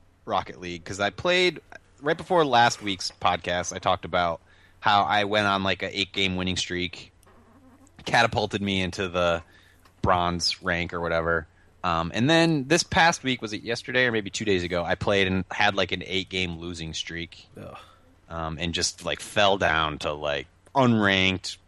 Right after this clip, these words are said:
Speaker 1: forty-some points. And it wasn't,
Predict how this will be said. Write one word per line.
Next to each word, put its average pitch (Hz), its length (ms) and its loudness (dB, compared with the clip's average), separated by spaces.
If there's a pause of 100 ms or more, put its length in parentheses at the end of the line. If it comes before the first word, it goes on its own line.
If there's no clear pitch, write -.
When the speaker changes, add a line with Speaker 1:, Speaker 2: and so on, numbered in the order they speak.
(120)
Speaker 1:
forty-some 98 600 -2
points. 85 540 -4 (420)
And 147 120 4
it 147 100 2
wasn't, 214 380 4